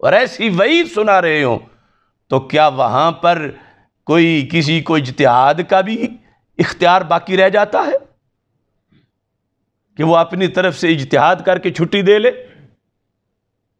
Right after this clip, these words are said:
और फिर उससे बढ़ कर के जो सरकार के हुक्म के मुताबिक करे, उसे कहा जाए, "ये तो गुनाह कर रहा है और ये तो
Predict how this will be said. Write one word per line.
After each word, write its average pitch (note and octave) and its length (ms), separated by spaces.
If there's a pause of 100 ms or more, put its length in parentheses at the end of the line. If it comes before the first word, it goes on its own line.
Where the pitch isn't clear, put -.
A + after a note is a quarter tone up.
(680)
और D3+ 340
फिर G3+ 520
उससे F3+ 420
बढ़ D#3 340
कर A#3 240
के G#3+ 160
जो F3+ 220
सरकार F3+ 520
के F#3+ 100
हुक्म F#3 400
के A#3 100
मुताबिक A3+ 500
करे, A#3+ 340 (260)
उसे A3 280
कहा G3 200
जाए, G3 140
"ये F#3 120
तो D3+ 120
गुनाह G#3+ 280
कर C4 160
रहा A#3 200
है - 80 (1700)
और E3 160
ये F#3+ 140
तो G#3 140